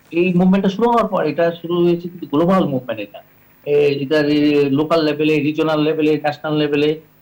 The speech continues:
এবং global লেভেলে এটা, এবং global যে বড় বড়, এবং এটার বড় বড় academic institutes এটাতে জড়িত। আহ, থাইল্যান্ডে আমাদের গ্লো-, global health network রয়েছে। আহ, ইয়ে, প্রচুর, আহ, funding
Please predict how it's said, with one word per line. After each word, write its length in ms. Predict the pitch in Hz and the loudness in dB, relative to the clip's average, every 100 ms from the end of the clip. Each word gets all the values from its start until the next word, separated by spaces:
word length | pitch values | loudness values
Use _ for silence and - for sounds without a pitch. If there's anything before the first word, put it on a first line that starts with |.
| - | -6
এবং 320 | 135 143 139 139 | -2 0 2 0
global 340 | 135 151 147 | 0 0 2
লেভেলে 340 | 143 135 127 127 | 0 -2 -2 -2
এটা, 220 | 135 - _ - | -4 -8 _ -10
এবং 220 | 139 151 | -4 0
global 320 | 147 156 156 | 2 2 0
যে 120 | 151 147 | 0 -2
বড় 240 | 143 160 | 0 0
বড়, 320 | 156 156 139 | 0 0 -2
এবং 280 | 156 151 147 - | -4 -2 -4 -8
এটার 240 | 147 160 160 160 _ _ _ - | -4 -2 -2 -6 _ _ _ -4
বড় 140 | 147 | -2
বড় 440 | 151 156 151 147 147 - | 0 0 0 -2 -8 -12
academic 460 | 139 156 190 202 | -6 0 0 0
institutes 720 | 180 147 - - 208 214 - | -4 -6 -12 -6 -2 -2 -4
এটাতে 300 | 143 131 123 | -6 -6 -6
জড়িত। 360 | 113 120 117 110 - _ _ _ | -8 -8 -8 -14 -18 _ _ _
আহ, 260 | 151 135 127 - | -2 0 0 -2
থাইল্যান্ডে 380 | 147 156 156 | -2 -2 0
আমাদের 480 | 147 139 139 147 139 | 0 0 0 0 2
গ্লো-, 220 | 135 131 | 2 0
global 380 | 131 143 147 139 - | 0 0 0 -2 -2
health 140 | 147 147 123 | -2 -2 -4
network 380 | 131 160 160 - | -4 0 -2 -2
রয়েছে। 400 | 123 113 - 123 - _ _ - | -6 -6 -6 -8 -8 _ _ -6
আহ, 220 | 127 131 123 131 _ - | -4 -4 -6 -10 _ -14
ইয়ে, 300 | 170 165 156 | -2 0 0
প্রচুর, 600 | 147 - 185 202 170 151 | -2 -4 -2 0 2 2
আহ, 200 | 139 139 | 2 0
funding 560 | 135 147 160 170 160 | 0 -2 -2 -2 -4